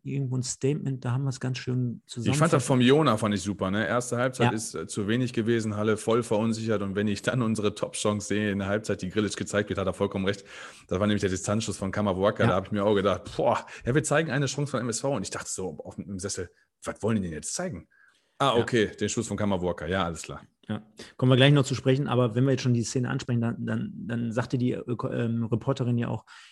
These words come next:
Speaker 1: „Ja, da, das hätte man ruhig auch öfter probieren können, ne?“ Ja, klar, was denn jetzt? Dass Kamavuaka noch dreißig Schüsse da aus dreißig Metern macht, oder? Klar.
Speaker 2: Nee, ge-, generell aus Distanz schießen, ne?
Speaker 1: Ja, ja, aber, ähm, gut.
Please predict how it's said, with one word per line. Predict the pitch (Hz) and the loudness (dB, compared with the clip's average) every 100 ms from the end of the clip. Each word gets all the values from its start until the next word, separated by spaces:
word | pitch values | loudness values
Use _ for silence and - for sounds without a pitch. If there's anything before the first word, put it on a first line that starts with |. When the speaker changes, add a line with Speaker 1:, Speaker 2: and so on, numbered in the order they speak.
| - | -12
Speaker 1:
„Ja, | 90 | -10
da, | - 92 110 107 | -6 -2 0 0
das | 107 120 | -2 -2
hätte | 113 | 0
man | 127 | 2
ruhig | 123 131 139 | 6 6 4
auch | 123 | 0
öfter | 143 120 | 2 0
probieren | - 101 107 101 | 0 -2 -2 -2
können, | 107 | -2
ne?“ | 110 135 117 | -2 -2 -2
Ja, | 113 | -2
klar, | 107 131 113 98 110 | 0 -2 -2 -4 -6
was | 117 | -2
denn | 117 104 | -2 -2
jetzt? | 104 - | -6 -6
Dass | 117 | -6
Kamavuaka | - 123 110 120 127 | 0 2 2 0 0
noch | 123 123 - | 0 0 -4
dreißig | - 135 - - | 0 0 2 2
Schüsse | 139 139 | 2 2
da | 123 | 0
aus | 120 - | 0 -2
dreißig | 123 113 110 | -2 -2 0
Metern | 147 120 104 | -2 0 -2
macht, | 104 110 | -4 -2
oder? | 107 139 - - | -2 -2 -6 -18
Klar. | - 104 120 131 | 0 4 8 6
Speaker 2:
Nee, | 95 | 4
ge-, | 90 95 90 | -4 -8 -4
generell | - 98 95 101 | -2 0 2 2
aus | 92 | 2
Distanz | 90 - 87 90 | -4 -6 -6 -4
schießen, | 82 - | -6 -4
ne? | 92 | -2
Speaker 1:
Ja, | 101 113 113 98 90 107 - | 2 2 2 0 -6 -12 -10
ja, | 101 107 110 87 - _ _ _ - | -2 2 2 0 -8 _ _ _ -6
aber, | 120 113 117 - | 0 0 0 -6
ähm, | 120 117 117 - - 120 - _ - | -8 -8 -10 -12 -16 -18 -20 _ -6
gut. | 113 101 | -4 -4